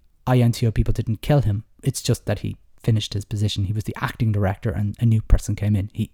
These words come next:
he wasn't eaten by the I N T O people, just for the record. Anyway, it seemed like the I N T O presence was all predetermined,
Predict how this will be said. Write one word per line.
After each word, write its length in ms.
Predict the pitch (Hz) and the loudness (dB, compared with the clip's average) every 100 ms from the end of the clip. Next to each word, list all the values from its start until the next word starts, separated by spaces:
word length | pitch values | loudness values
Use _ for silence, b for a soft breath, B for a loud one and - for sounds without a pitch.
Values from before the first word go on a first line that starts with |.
| - | -12
he 120 | - | -2
wasn't 360 | 110 104 101 - _ _ - | 0 0 -2 -6 _ _ -10
eaten 300 | 117 92 95 - | -6 -6 -6 -6
by 260 | 107 98 - - | -4 -6 -10 -10
the 100 | 104 | -8
I 140 | 107 107 | -4 -6
N 40 | |
T 140 | 101 | -4
O 80 | 107 | -6
people, 340 | 110 104 - - - | -6 -10 -10 -8 -2
just 200 | - - _ _ _ | -2 -4 _ _ _
for 200 | - 120 | 0 2
the 100 | 98 | 4
record. 380 | 92 - 95 - B B B B B B B _ _ _ _ - | 0 -2 -6 -8 B B B B B B B _ _ _ _ 12
Anyway, 220 | 277 254 | 12 12
it 160 | 233 | 10
seemed 500 | - - 302 359 294 | 8 10 10 10 10
like 180 | 208 185 | 10 10
the 120 | 202 | 8
I 160 | 156 156 | 8 12
N 100 | 156 | 10
T 160 | - 131 | 10 6
O 80 | |
presence 520 | 127 147 127 139 127 - _ | 6 6 6 4 2 0 _
was 260 | - 208 202 - | 6 6 6 6
all 680 | 220 240 233 233 233 226 - - _ _ - | 10 12 12 12 12 10 4 -18 _ _ 4
predetermined, 960 | - 214 202 180 - 120 90 95 - | 6 8 6 4 6 6 4 -2 -8